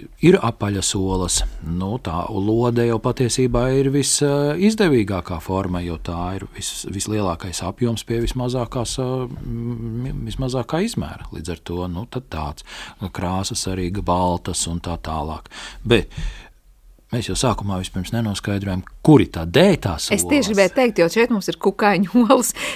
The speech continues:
Speaker 2: kas tiešām līdzinās vairāk kā tādiem graudiņiem vai sēklām.
Speaker 1: Jā.
Speaker 2: Tad tu pieminēji rāpuļu un putnu. Nu, mēs varam iedomāties plus mīnus, bet, ā, kas vispār dēju olas un cik dažādas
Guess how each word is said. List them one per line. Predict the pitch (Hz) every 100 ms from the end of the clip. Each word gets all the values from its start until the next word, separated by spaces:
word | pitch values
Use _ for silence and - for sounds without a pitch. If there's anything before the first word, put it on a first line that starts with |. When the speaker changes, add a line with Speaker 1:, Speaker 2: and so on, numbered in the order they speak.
| -
Speaker 2:
kas | 208
tiešām | 220 - 180 160
līdzinās | 185 190 170 -
vairāk | 185 180 160
kā | 160
tādiem | 160 170 165
graudiņiem | 170 190 185 170 156 160
vai | 160
sēklām. | - 180 185 - 330 392 -
Speaker 1:
Jā. | 85 82 - -
Speaker 2:
Tad | - 170
tu | -
pieminēji | 202 185 165 160
rāpuļu | 170 185 202 180
un | 165
putnu. | 160 226 277 240
Nu, | 254
mēs | 254 185
varam | 180 165
iedomāties | 165 156 185 302 349 320
plus | - 302
mīnus, | 254 294 254
bet, | 202 202 208
ā, | 190 180 180 -
kas | 226
vispār | 240 - 190
dēju | 180 190 185 175
olas | 180 196 -
un | 175
cik | 170
dažādas | 170 170 151 151